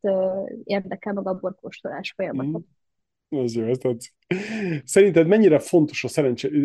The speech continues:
Speaker 2: a szerencse az üzleti életben? Tudsz mondani egy százalékot?
Speaker 1: Mm, ez teljesen személyes, nem tudom, hogy mik a statisztikák rá, de most egy ilyen nyolcvan-húsz jutott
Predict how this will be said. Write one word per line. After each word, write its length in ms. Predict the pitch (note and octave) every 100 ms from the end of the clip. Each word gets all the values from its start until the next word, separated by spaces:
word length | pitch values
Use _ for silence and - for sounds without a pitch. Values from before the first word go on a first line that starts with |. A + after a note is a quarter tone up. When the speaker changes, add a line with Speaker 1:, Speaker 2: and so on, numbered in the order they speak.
| -
Speaker 2:
a 160 | C3+
szerencse 460 | D#3+ E3+ E3+ D3 D3
az 160 | D3 C#3+
üzleti 360 | C#3 A#2 -
életben? 400 | B2 G#2+ G2 G2+
Tudsz 180 | - -
mondani 260 | E3+ E3+ E3
egy 60 |
százalékot? 640 | D#3 D3+ C#3+ B2+ A2 - _ _ _ _ _ _ _ _ _ _ _ _ _ _ _ _ _ _ -
Speaker 1:
Mm, 440 | A3+ A3 A3 A3 A3
ez 140 | - G#3
teljesen 380 | A#3+ G3+ F#3
személyes, 680 | G3 A3+ C4 D4 D4 D4 -
nem 160 | B3 A3
tudom, 300 | G#3+ A3 G#3
hogy 160 | G#3+
mik 180 | A3+ A3+
a 140 | G3+ G3+
statisztikák 720 | A#3+ A#3 A3+ - A#3 G3 G3+
rá, 300 | A#3 C4+ D#4 _ _
de 480 | G#3 A3 G#3 G3 G3
most 200 | G#3+ G3+
egy 80 | A3 G#3
ilyen 120 | G#3
nyolcvan-húsz 680 | A3 G#3 - G3+ - A3 -
jutott 200 | G#3 G3